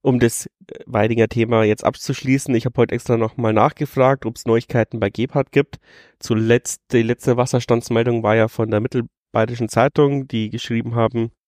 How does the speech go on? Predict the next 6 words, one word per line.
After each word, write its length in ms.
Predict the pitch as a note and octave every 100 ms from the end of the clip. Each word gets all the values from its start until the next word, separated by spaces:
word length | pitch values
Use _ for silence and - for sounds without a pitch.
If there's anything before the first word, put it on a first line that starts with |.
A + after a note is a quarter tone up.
| _ _ _
ähm, 540 | A2+ G#2+ G#2 G#2 G#2+ G#2+ -
wa-, 260 | - G#2+ -
wa-, 520 | C2 - - - C#2+
ja, 220 | A2 G#2+ A#2 -
Mannheim 760 | - G#2 C3 B2 C3 C#3 C#3 - _
ist 240 | B2 -